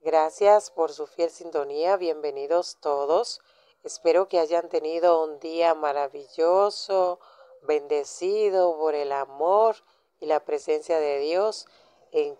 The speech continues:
cada uno de sus hogares. Que Dios los bendiga siempre a todos. Amén, amén, amén. Como cada día tenemos un tema para desarrollar, para aprender. ¿Por qué?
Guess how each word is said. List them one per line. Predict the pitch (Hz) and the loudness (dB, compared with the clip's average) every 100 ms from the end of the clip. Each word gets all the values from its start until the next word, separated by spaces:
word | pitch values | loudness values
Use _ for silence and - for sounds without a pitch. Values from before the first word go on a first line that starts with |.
| - | 2
cada | 175 190 202 180 151 | 6 6 6 4 4
uno | 156 156 156 | 2 0 -2
de | 151 | -4
sus | - 151 143 - | -6 -10 -12 -10
hogares. | 170 147 143 135 135 127 - - _ _ _ _ _ _ | -4 -2 0 -2 -4 -14 -18 -20 _ _ _ _ _ _
Que | 165 160 147 143 | 0 0 0 -4
Dios | 139 160 190 247 247 202 | -6 -2 2 2 2 -4
los | 175 - | -6 -6
bendiga | - 143 143 156 214 226 214 190 | -6 -6 -6 -6 -4 -2 0 -2
siempre | - - 160 170 160 156 165 156 | -4 -14 -4 -2 -4 -6 -2 0
a | 147 | -2
todos. | - 147 131 127 131 - - - _ _ _ _ _ _ _ _ | -4 -6 -6 -6 -12 -12 -12 -14 _ _ _ _ _ _ _ _
Amén, | - 147 139 139 139 170 226 269 254 | -2 0 0 -4 -4 0 0 -2 0
amén, | 175 147 139 151 165 156 | 0 -2 -4 -6 -6 -6
amén. | 156 143 135 120 _ _ _ _ _ _ _ | -6 -6 -10 -14 _ _ _ _ _ _ _
Como | 208 214 | 0 2
cada | 233 277 302 | 2 2 2
día | 269 269 254 | 2 -2 -2
tenemos | 190 175 - 202 | -4 -4 -8 -12
un | 165 | -14
tema | _ 170 175 190 180 | _ -4 0 -2 0
para | 165 143 | 0 0
desarrollar, | 139 135 151 143 135 165 175 196 196 | -4 -6 -6 -4 -4 0 2 2 0
para | - 151 | 0 -2
aprender. | 139 - 131 135 180 208 214 202 _ _ _ _ _ _ | -2 -8 -14 -2 0 2 2 -2 _ _ _ _ _ _
¿Por | 220 262 | 0 0
qué? | - - 285 | 0 -4 -4